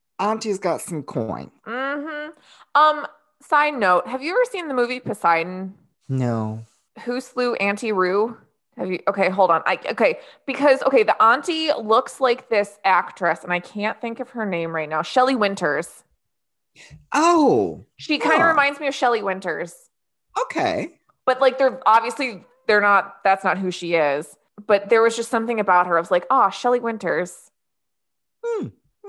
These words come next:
Speaker 1: Okay.
Speaker 2: Yeah,
Speaker 1: Yeah.
Speaker 2: anyways, that's, that's where I was.
Speaker 1: <laughs> But yeah, so they're gonna have a seance at the aunt's house.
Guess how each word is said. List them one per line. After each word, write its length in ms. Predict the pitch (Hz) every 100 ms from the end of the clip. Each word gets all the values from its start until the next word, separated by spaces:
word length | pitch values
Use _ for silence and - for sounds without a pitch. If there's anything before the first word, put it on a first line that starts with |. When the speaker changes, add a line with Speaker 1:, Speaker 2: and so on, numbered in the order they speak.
| 453
Speaker 1:
Okay. 300 | - 85 165 _ _ 523
Speaker 2:
Yeah, 80 | 480 440
Speaker 1:
Yeah. 60 | 508
Speaker 2:
anyways, 320 | 453 277 233 - _ _
that's, 240 | - - - -
that's 180 | 277 -
where 100 | 226
I 140 | 196
was. 400 | 175 202 - - _ _ _ _ _ _ _
Speaker 1:
<laughs> 80 | 381 403 403 415 370 381 359 - _ _
But 200 | - 156
yeah, 260 | 220 247 226
so 440 | 160 - 123 117
they're 180 | - 110
gonna 180 | 101 117
have 220 | 127 156
a 40 | 190
seance 600 | - 120 104 117 135 117
at 160 | 120
the 100 | 127
aunt's 300 | 95 87 87
house. 560 | - 82 113 - -